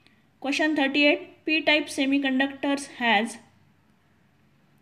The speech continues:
number of electrons less than number of holes. Question thirty-nine. When half part of a germanium crystal is doped with trivalent impurity and half part with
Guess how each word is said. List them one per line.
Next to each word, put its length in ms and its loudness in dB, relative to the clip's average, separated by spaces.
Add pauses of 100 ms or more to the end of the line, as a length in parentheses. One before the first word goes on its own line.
(360)
number 340 2
of 140 2
electrons 720 2
less 300 0
than 300 0
number 240 0
of 200 2
holes. 500 -2 (1300)
Question 380 2
thirty-nine. 680 4 (360)
When 240 0 (120)
half 300 2
part 340 2
of 180 -4
a 40 2
germanium 840 2 (480)
crystal 640 2
is 320 -2 (180)
doped 360 0
with 300 -4
trivalent 840 4
impurity 760 0
and 180 2
half 460 -4
part 300 0
with 140 -6